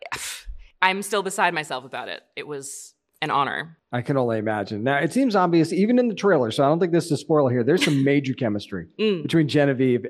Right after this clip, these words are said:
Speaker 2: and Beverly. It's just palpable. So what, what is it that you think kind of draws them to each other?
Speaker 1: <sighs> I think, I mean, what draws any two people towards each other, there's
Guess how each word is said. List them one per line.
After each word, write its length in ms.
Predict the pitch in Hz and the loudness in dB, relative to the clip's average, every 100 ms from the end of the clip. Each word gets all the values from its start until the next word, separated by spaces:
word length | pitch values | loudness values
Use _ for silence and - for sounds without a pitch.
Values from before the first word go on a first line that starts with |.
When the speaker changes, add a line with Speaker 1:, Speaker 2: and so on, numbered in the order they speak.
| 139 | -2
Speaker 2:
and 220 | 135 123 | -2 0
Beverly. 520 | 123 117 117 107 104 | 0 0 -2 -2 -2
It's 180 | 123 - | -2 0
just 240 | 147 - | -2 -2
palpable. 480 | - 127 120 113 107 | -4 -2 -2 -4 -6
So 220 | - 127 | -2 0
what, 480 | 117 170 208 170 170 | 2 0 -2 -6 0
what 220 | 185 277 | 2 4
is 100 | 339 | 2
it 220 | 320 - - | 0 -2 2
that 180 | 196 | 2
you 100 | 160 | 2
think 300 | 175 185 - | 0 -2 -4
kind 220 | - 185 175 | -4 0 0
of 160 | 117 | -4
draws 640 | - 123 139 147 165 156 131 | -12 -4 0 2 4 2 0
them 200 | 131 117 | 0 0
to 200 | - 139 | 0 -2
each 180 | 120 113 | -2 -4
other? 280 | 85 76 - - - | -6 -10 -20 -12 -8
Speaker 1:
<sighs> 320 | - - - 233 | -6 -8 -8 -4
I 120 | 247 | -4
think, 420 | 247 285 262 240 - - _ _ - | -4 -2 -2 -4 -10 -18 _ _ -10
I 100 | 202 | -4
mean, 260 | 202 196 | -2 0
what 440 | 196 202 202 196 180 | 0 0 -2 -10 -10
draws 440 | 196 190 185 180 | -2 0 0 0
any 220 | 175 180 | -4 -4
two 180 | 180 190 | -6 -8
people 480 | 175 156 156 139 143 _ | -8 -12 -10 -14 -16 _
towards 380 | - 156 156 147 | -12 -8 -8 -10
each 160 | 143 | -10
other, 280 | 151 143 143 | -8 -6 -8
there's 520 | 139 143 135 139 - | -8 -8 -8 -8 -12